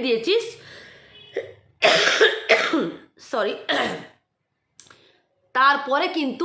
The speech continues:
ওই পঁয়তাল্লিশ মিনিটের ভিডিওটা এসেছে, আর তুই সেটাকে লুফে নিয়েছিস দু হাত দিয়ে। নিয়ে একটা ভিডিও এসেছে, তার বিনিময়ে তুই ভিডিওর পর ভিডিও করে গেছিস, ভিডিওর পর ভিডিও করে গেছিস, ভিডিওর পর ভিডিও করে গেছিস।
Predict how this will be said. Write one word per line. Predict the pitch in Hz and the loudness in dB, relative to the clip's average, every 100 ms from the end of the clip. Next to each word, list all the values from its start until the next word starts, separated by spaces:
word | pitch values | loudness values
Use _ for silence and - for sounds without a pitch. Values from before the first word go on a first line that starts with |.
| 254 | 0
ওই | 269 | 0
পঁয়তাল্লিশ | - 247 233 233 233 | 0 -4 -4 -4 -4
মিনিটের | 247 240 302 | -6 -6 -6
ভিডিওটা | 208 208 233 233 370 - | -6 -2 -2 0 0 0
এসেছে, | 208 - - - - _ _ _ _ _ _ _ _ _ _ _ _ _ _ - | -6 -8 -12 -16 -20 _ _ _ _ _ _ _ _ _ _ _ _ _ _ 0
আর | 240 - | 0 0
তুই | - 392 | -2 -2
সেটাকে | 381 285 226 349 359 240 | 0 -2 -2 -2 -2 -2
লুফে | 226 247 269 | -2 -4 -4
নিয়েছিস | 233 220 226 170 165 | -4 -4 -6 -10 -10
দু | 254 262 | -8 -8
হাত | - - 240 190 - | -10 -4 -4 -4 -10
দিয়ে। | - - - _ _ _ _ _ _ _ - | -12 -14 -18 _ _ _ _ _ _ _ -8
নিয়ে | 220 311 403 - - _ - | -2 -2 -4 -8 -20 _ -4
একটা | 240 - - 311 | -2 -2 -2 0
ভিডিও | 285 269 | 0 0
এসেছে, | 226 220 311 392 403 - - | -2 -2 -4 -6 -8 -18 -2
তার | 226 240 | 0 0
বিনিময়ে | 240 226 220 220 | -2 -4 -4 -2
তুই | 381 403 - _ _ | -4 -4 -12 _ _
ভিডিওর | 240 247 320 302 | -4 0 0 0
পর | 262 | -4
ভিডিও | 202 208 220 | -4 -4 -6
করে | 208 | -6
গেছিস, | 190 196 175 | -8 -10 -8
ভিডিওর | 185 240 311 277 | -6 -4 -2 -2
পর | 240 | -4
ভিডিও | 202 208 214 | -6 -6 -6
করে | 208 | -6
গেছিস, | 196 190 165 - | -6 -8 -14 -16
ভিডিওর | - 262 262 226 | -8 -4 -4 -4
পর | - | -6
ভিডিও | 190 175 185 | -8 -10 -10
করে | 165 165 | -10 -12
গেছিস। | 135 - | -14 -18